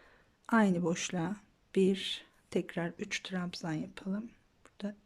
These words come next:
ipim düğümlenmiş. Evet. Bir yaptık. İki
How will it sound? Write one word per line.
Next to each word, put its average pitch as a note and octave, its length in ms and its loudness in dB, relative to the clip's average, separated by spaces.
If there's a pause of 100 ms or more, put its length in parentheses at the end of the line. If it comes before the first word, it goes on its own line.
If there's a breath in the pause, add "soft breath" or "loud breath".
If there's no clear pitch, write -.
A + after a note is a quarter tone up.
(140)
ipim F#3 460 -2
düğümlenmiş. F3+ 1000 0 (3750 soft breath)
Evet. - 320 -4 (3500 soft breath)
Bir G#3 160 2
yaptık. F#3 680 -2 (1400 soft breath)
İki G#3 480 0